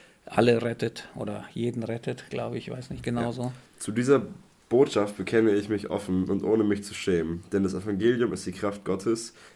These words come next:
Speaker 2: die jedem, der glaubt, Rettung bringt.
Speaker 1: Mhm.
Speaker 2: Das gilt zunächst für die Juden, es gilt aber auch für jeden anderen Menschen.“
Speaker 1: Ja, ganz genau. Das ist so ein Vers, der, der mir einfach sagt, hey, wir brauchen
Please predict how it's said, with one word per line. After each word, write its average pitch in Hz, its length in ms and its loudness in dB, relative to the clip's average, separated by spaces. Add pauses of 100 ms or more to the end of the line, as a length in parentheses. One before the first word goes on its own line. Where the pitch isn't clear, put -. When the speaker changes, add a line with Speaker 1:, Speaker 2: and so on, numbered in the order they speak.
(120)
Speaker 2:
die 90 100 -4
jedem, 120 480 2
der 92 100 2
glaubt, 95 440 -2
Rettung 85 280 -4
bringt. 76 320 -6 (160)
Speaker 1:
Mhm. 143 120 -6 (240)
Speaker 2:
Das 95 180 -8
gilt 110 220 4
zunächst 104 320 0
für 95 100 -8
die 92 100 -2
Juden, 117 340 -2
es - 180 -8
gilt 95 180 -2
aber 90 160 -4
auch 87 100 -2
für - 120 -6
jeden 95 360 -4
anderen 78 340 -8
Menschen.“ 98 360 -12 (340)
Speaker 1:
Ja, 95 180 -12 (360)
ganz 101 260 -10
genau. 107 340 -8 (680)
Das 131 180 0
ist 135 160 4
so 135 160 4
ein 131 380 4
Vers, 131 540 0
der, 117 340 -4 (680)
der 117 80 0
mir 127 220 4
einfach 131 240 4
sagt, 127 400 -2
hey, 120 380 0 (100)
wir 123 100 0
brauchen 127 640 2